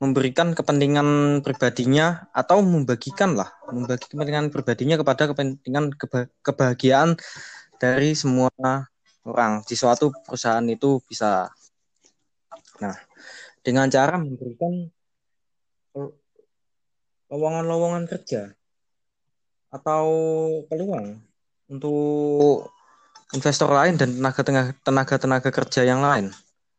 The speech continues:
agar bisa bersaing dengan perusahaan-perusahaan yang lain. Nah, disinilah keadilan itu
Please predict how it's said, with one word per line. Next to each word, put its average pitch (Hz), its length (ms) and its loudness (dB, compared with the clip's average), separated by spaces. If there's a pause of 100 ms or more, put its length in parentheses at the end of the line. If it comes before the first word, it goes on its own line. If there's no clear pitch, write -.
(100)
agar - 240 -8
bisa 139 320 0 (920)
bersaing 135 320 0
dengan 131 320 2 (640)
perusahaan-perusahaan 127 720 -2
yang 139 160 0
lain. 120 240 2 (720)
Nah, 101 240 -10 (160)
disinilah 151 560 2 (880)
keadilan 123 560 2
itu 165 480 6